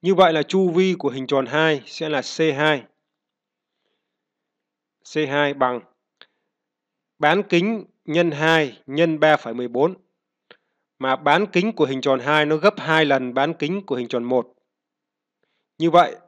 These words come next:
các em sẽ lấy bán kính của hình tròn một, các em gấp lên hai lần. Tức là chúng ta có là hai nhân R một. Đây chính là bán kính của hình tròn hai. Sau đó các em tiếp tục nhân với hai và nhân với ba phẩy mười bốn.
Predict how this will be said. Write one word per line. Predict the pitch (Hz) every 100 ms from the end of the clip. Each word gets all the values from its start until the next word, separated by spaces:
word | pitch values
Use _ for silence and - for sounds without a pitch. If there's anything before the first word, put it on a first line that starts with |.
| _ -
các | 156
em | 147
sẽ | -
lấy | 139 139
bán | 160 143 175
kính | 156 190
của | 185 120
hình | 123
tròn | 123 120
một, | 123 120 _ _ _ _ _ _ _ _
các | -
em | 139
gấp | 165 165
lên | 139
hai | 135 131
lần. | 123 - _ _ _ - _ _ _ _
Tức | 196 170
là | 139
chúng | 127 143
ta | 139
có | 131 131
là | 147 123
hai | 120 151 147 143
nhân | 143 147 147 147
R | 131 120
một. | 123 117 _ _ _ _ _ _ _ _ _ _
Đây | - 143
chính | 131 151
là | 151
bán | 123 131 151
kính | 143 180
của | 175 110 110
hình | 117
tròn | 113 113
hai. | 131 139 - _ _ _ _ _ _ _
Sau | - 143
đó | 139 143
các | 160
em | 151
tiếp | 139 185
tục | 151 123
nhân | 147 143
với | 147
hai | 127 143 139
và | 123
nhân | 120 135 131
với | 147
ba | 139 131
phẩy | 113
mười | 110 113
bốn. | 117 143